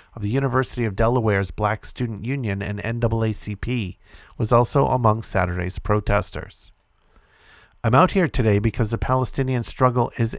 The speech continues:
inextricably connected with the black struggle for liberation, and I am very firm believer that none of us are free until all of us are free," Jones explained.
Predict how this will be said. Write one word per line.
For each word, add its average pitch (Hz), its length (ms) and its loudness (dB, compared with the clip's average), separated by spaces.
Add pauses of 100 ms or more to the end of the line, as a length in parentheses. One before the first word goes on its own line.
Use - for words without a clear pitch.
inextricably 139 840 -2
connected 113 680 -2 (240)
with 110 120 -4
the 113 60 -2
black 117 320 6
struggle 120 380 2
for 117 160 -2
liberation, 110 760 0 (360)
and 101 120 -4
I 101 140 0
am 104 180 0
very 113 400 2
firm 123 380 0
believer 117 560 0 (320)
that 98 180 0
none 101 240 2
of 131 120 2
us 139 180 2
are 135 100 4
free 123 480 0 (240)
until 113 360 0
all 123 180 8
of 113 100 2
us 107 200 4
are 107 100 4
free," 98 460 -2 (120)
Jones 92 320 -2
explained. 92 680 -8